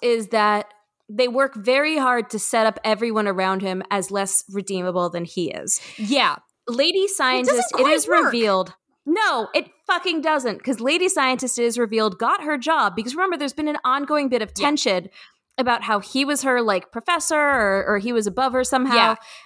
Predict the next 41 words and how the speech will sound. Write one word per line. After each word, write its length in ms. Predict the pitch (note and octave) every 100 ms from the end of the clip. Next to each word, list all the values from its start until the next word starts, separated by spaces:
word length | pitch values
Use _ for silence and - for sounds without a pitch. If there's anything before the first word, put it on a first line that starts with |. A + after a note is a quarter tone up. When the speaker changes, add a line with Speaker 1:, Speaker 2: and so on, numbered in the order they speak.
| -
Speaker 1:
And 100 | A#3
Speaker 2:
She, 60 |
Speaker 1:
now 80 | A3+
Speaker 2:
like, 160 | G4+ F#4
Speaker 1:
she's 200 | C4 B3+
his 80 | C4+
Speaker 2:
studied 200 | C#4+ C#4
Speaker 1:
boss. 220 | A#3+ A#3
Speaker 2:
under 400 | A#3 A3+ G#3 F#3
him, 340 | E3 F#3+ E3 D#3+
and 160 | G#3+
now 240 | G3+ F#3+ F#3+
she's 460 | - G3 F3 E3
his 160 | F3+ D3
boss. 440 | C#3 - - - _ _ _ _ B3+
Speaker 1:
And, 120 | B3
of 140 | A#3+
course, 280 | - B3+ A3+
it's 180 | B3 -
revealed 520 | A#3 G#3+ G#3 G3 E3 -
by 760 | F#3+ G3+ F#3+ F#3+ F#3+ F#3 F#3 - _ _ -
treacherous 480 | - A3+ - G#3 G3
side 340 | - C#4+ D4
piece 280 | - G#3 F#3+
lady 260 | F#3+ E3+ -
Speaker 2:
Yeah, 160 | B3+ G#3
yeah, 180 | G3+ F#3
yeah. 240 | D#3+ C#3 - _ _ _ -
Speaker 1:
that 480 | G3 A#3 G#3+ G#3 - - _ _ _ -
ten 260 | - C#4
years 280 | C4+ B3+ A3+
prior 540 | - D4+ C#4+ B3+ G3+ G3
or 120 | G3+
whatever, 560 | G3 F#3+ F#3 F#3 F#3 _ _ _ _
Doctor 320 | - G#3 - A3
Lady 220 | G#3 G3
Scientist 600 | F#3+ G#3+ G3+ G3+ F#3+ F#3
had 120 | G3
slept 220 | F#3 F#3 -
with 140 | F3
Max. 480 | F3 - - -